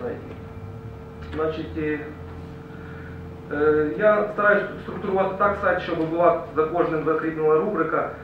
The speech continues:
Наприклад, от Сергій Брагін пише, і всі його публікації можна знайти по, по,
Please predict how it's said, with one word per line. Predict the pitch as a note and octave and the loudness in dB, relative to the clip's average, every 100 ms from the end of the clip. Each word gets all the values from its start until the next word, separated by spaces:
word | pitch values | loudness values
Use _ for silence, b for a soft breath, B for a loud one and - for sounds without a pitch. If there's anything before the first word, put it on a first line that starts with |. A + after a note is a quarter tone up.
| B B | B B
Наприклад, | C#3 D#3 D3+ D3 | -4 -2 0 2
от | D3 | 2
Сергій | D3+ C#3 D#3+ | 0 -2 -2
Брагін | D3+ D3 C#3+ | 0 0 -2
пише, | F#3+ F#3 D#3+ D3+ D3 | -2 -2 2 2 2
і | D3 | -4
всі | C3+ F3 | -6 0
його | D#3+ C#3+ | 2 2
публікації | C#3 D3 F#3 E3 D3 | 0 0 0 0 0
можна | D3+ C#3+ C3+ | -2 -2 -4
знайти | C#3+ C#3 C#3 | -4 -4 -4
по, | B2+ C3 B2 A#2+ B2 | -4 -2 -2 -2 -6
по, | B2 | -4